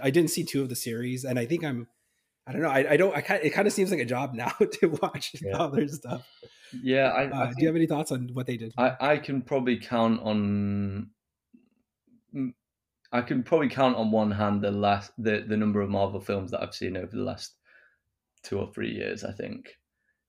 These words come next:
Speaker 2: Yeah, I tend not to watch them so much because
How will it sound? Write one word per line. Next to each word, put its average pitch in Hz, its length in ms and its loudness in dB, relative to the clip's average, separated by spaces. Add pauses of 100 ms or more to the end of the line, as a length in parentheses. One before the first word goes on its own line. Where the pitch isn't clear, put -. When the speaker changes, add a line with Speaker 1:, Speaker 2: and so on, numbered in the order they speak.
Speaker 2:
Yeah, 104 200 0
I 107 120 2
tend 135 240 4
not 127 160 4
to 120 100 0
watch 110 400 0
them 107 160 0
so 101 260 2
much 104 420 0
because 101 640 -4